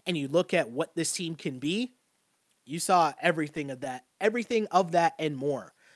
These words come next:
Because everyone in the starting lineup played well. Danny Green even gave you eleven points on three of four shooting from three. Siakam had sixteen. He had a very solid game as well. Your, your starting unit looked so well in this, looked so good in this game.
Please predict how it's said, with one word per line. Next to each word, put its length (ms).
Because 440
everyone 460
in 80
the 60
starting 280
lineup 340
played 220
well. 240
Danny 300
Green 320
even 200
gave 220
you 80
eleven 380
points 500
on 300
three 220
of 80
four 260
shooting 340
from 200
three. 360
Siakam 560
had 220
sixteen. 680
He 200
had 120
a 40
very 280
solid 440
game 200
as 120
well. 340
Your, 240
your 160
starting 400
unit 380
looked 180
so 560
well 380
in 140
this, 260
looked 160
so 200
good 280
in 80
this 180
game. 400